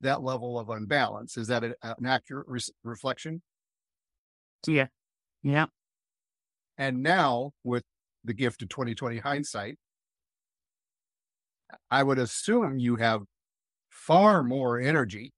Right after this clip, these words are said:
Speaker 1: because you're not shielding yourself. You're not n-, n-,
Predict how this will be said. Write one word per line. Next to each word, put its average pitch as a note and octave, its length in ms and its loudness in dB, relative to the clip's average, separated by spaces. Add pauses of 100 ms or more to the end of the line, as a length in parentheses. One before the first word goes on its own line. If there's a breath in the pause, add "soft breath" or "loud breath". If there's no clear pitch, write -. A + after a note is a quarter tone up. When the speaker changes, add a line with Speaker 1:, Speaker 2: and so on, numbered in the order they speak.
(160)
Speaker 1:
because A2+ 400 0
you're A2 140 -8
not A#2 300 -4 (800)
shielding A#2 600 -2
yourself. G#2 500 -4
You're G#2 120 -6
not G2+ 200 -4 (240)
n-, A2 200 -14 (100)
n-, B2 140 -14